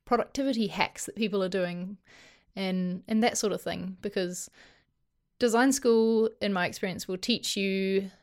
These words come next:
the principles of design and, like, how to think creatively, how to think like a designer.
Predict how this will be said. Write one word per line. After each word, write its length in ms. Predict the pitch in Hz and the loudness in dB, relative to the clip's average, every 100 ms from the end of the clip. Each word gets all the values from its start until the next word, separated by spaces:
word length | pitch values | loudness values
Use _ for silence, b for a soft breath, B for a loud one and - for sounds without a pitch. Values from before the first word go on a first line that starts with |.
| b 262 | b -2
the 180 | 196 180 | 2 4
principles 440 | - 254 - 277 262 | 2 -2 -2 -2 -2
of 120 | 240 | -2
design 460 | 233 214 214 208 | -2 2 2 0
and, 100 | 190 | -2
like, 120 | 180 180 | -6 -4
how 140 | 202 | -4
to 80 | 190 | -2
think 240 | - 247 | -4 -4
creatively, 480 | - 233 240 233 226 | 2 2 4 2 0
how 100 | 214 | 0
to 60 | 180 | -2
think 180 | 214 | -4
like 180 | 208 226 | -4 -4
a 40 | 208 | -4
designer. 560 | 208 180 180 185 185 | -2 -2 -2 -2 -6